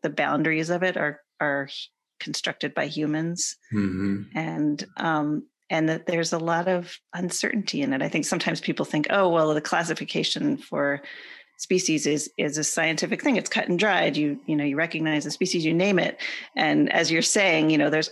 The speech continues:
Speaker 1: all kinds of, of judgment calls that get made in there about what a species is.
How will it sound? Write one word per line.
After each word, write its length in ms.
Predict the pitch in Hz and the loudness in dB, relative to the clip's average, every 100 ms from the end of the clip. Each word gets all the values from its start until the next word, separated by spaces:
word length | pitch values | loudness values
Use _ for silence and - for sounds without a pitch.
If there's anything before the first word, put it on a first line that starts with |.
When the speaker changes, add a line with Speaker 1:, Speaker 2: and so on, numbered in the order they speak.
| - | 2
Speaker 1:
all 240 | 220 185 | 4 4
kinds 580 | 165 - - 240 202 160 | 2 -2 0 2 4 4
of, 400 | 156 151 147 147 - - | 4 2 2 -2 -10 -2
of 420 | 156 151 147 - - | 0 0 -4 -6 -2
judgment 340 | 180 185 160 | 0 0 0
calls 340 | - 151 147 | 0 2 2
that 80 | - | 0
get 180 | - - | -4 -2
made 260 | 160 156 156 | 0 2 2
in 140 | 151 | 2
there 220 | 156 151 | 2 0
about 380 | 151 170 151 - | 0 0 0 -2
what 240 | 196 175 | 0 2
a 60 | 165 | 2
species 480 | - - 147 156 165 | -2 -4 -4 -2 0
is. 160 | 160 | -2